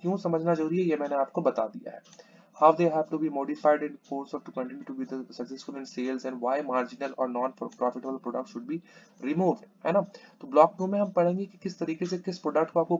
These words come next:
continue करना चाहिए, अगर कहीं पे आपको loss हो रहा है तो क्या उसको continue करना चाहिए, नहीं करना चाहिए, आप अपने sales को कैसे आगे बढ़ाओगे, आपका जो marginal या फिर नॉन प्रॉफिटेबल product है उसको आप हटाओगे कि नहीं हटाओगे, ये सारी की सारी चीजें जो है एक product के बारे में जब आप सोच रहे हो तो ये सारी चीजें आपके दिमाग में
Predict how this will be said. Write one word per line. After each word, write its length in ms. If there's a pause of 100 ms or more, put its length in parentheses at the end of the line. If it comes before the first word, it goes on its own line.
continue 280
करना 280
चाहिए, 260
अगर 140
कहीं 220
पे 80
आपको 220
loss 360
हो 60
रहा 100
है 60
तो 160
क्या 140
उसको 180
continue 340
करना 280
चाहिए, 240
नहीं 200
करना 280
चाहिए, 280 (400)
आप 140
अपने 180
sales 360
को 100
कैसे 280
आगे 220
बढ़ाओगे, 440
आपका 260
जो 120
marginal 480
या 100
फिर 120
नॉन 220
प्रॉफिटेबल 460
product 400
है 140 (360)
उसको 220
आप 200
हटाओगे 420
कि 180
नहीं 200
हटाओगे, 340
ये 80
सारी 280
की 60
सारी 220
चीजें 280
जो 140
है 140 (420)
एक 260
product 380
के 100
बारे 220
में 80
जब 140
आप 120
सोच 260
रहे 80
हो 60
तो 100
ये 140
सारी 220
चीजें 280
आपके 200
दिमाग 340
में 60